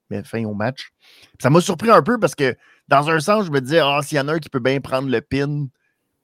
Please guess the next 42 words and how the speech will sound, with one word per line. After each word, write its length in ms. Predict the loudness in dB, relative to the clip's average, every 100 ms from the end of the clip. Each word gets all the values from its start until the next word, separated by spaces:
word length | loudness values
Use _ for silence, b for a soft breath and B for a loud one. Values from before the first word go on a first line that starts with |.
| _
tu 80 | -6
sais, 60 | -4
c'est 160 | -4
comme 280 | -4 -2 -2
un 80 | -4
peu 120 | -4
Claudio 420 | -4 0 0 -2 -6
qui 80 |
peut 100 | -6
prendre 220 | -6 -4 -4
le 80 |
pin. 220 | -4 -2 -4
Puis 120 | -6
finalement, 360 | -6 -4 -4 -4
non, 300 | -2 -4 -6
c'est 180 | -10 -10
Claudio 340 | -6 -6 -6
qui 140 | -12 -8
gagne 360 | -2 -2 -2
le 100 | -6
match 320 | -4 -4 -4 -6
en 100 | -8
plus, 260 | -6 -6
Cassidy, 520 | -6 -8 -8 -6 -6
puis 80 | -8
ça 80 | -14
set 220 | -14 -8 -4
up 140 | -4 _ _ _ _ _ -8
le 540 | -4 -2 -2 -2 -2 -2
match 200 | -4 -4
la 80 | -6
semaine 220 | -6 -8
prochaine 480 | -6 -4 -4 -4 -6
pour, 280 | -6 -6 -4
euh, 140 | -6
le 160 | -6 -8
titre, 300 | -12 -10 -8
euh, 180 | -8 -10 b b b b
euh, 280 | -12 -10 -10
international 840 | -8 -8 -8 -10 -10 -6 -2 -2 -2
à 80 | -4
Dynamite. 520 | -2 -2 -2 -2